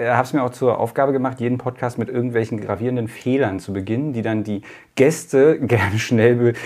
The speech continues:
berichtigen dürfen. Wir mal gucken, wie weit wir kommen, bevor mein erster gravierender Fehler auftritt. Wir sind in Darmstadt und, äh, es ist eine Zeit,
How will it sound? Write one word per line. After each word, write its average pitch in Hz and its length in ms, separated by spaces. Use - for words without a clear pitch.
berichtigen 120 580
dürfen. 123 340
Wir 190 80
mal 226 140
gucken, 247 260
wie 180 80
weit 139 180
wir 139 100
kommen, 143 200
bevor 123 240
mein 107 160
erster 104 260
gravierender 98 420
Fehler 92 280
auftritt. 87 300
Wir 131 100
sind 196 100
in 170 120
Darmstadt 147 460
und, 151 360
äh, 131 360
es 127 180
ist - 260
eine 123 320
Zeit, 147 640